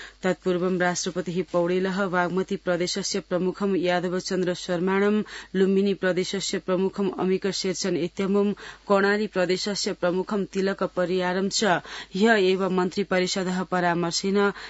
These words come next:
नेपालस्य संविधानस्य अनुसारेण पदमुक्तान् वेदधात् इति राष्ट्रपतेः कार्यालयेन प्रकाशितायां विज्ञप्तौ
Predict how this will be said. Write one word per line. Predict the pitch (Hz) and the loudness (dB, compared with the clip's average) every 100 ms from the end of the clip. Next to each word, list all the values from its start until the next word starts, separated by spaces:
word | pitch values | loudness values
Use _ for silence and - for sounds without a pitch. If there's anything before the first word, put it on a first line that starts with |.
| - | 2
नेपालस्य | 190 196 202 196 196 - 202 | 4 4 4 2 0 -2 -2
संविधानस्य | 196 180 180 185 190 196 208 | 0 0 0 2 0 0 0
अनुसारेण | 180 180 - 190 190 208 190 170 - - - | 0 0 0 0 2 2 2 0 -10 -6 0
पदमुक्तान् | 202 196 196 175 196 185 175 | 2 4 2 2 0 2 2
वेदधात् | 180 180 185 190 170 | 0 0 0 -2 0
इति | 196 208 202 - - - | -2 2 0 0 -12 0
राष्ट्रपतेः | 185 185 202 196 196 185 190 | 0 0 -4 -4 -4 -2 -2
कार्यालयेन | 190 180 180 180 180 185 180 | 0 0 0 0 0 2 0
प्रकाशितायां | 170 180 180 180 190 185 175 175 170 | -2 -2 -2 -2 -4 -2 0 0 0
विज्ञप्तौ | 156 156 180 - 180 170 | -4 -2 -4 -2 -2 -2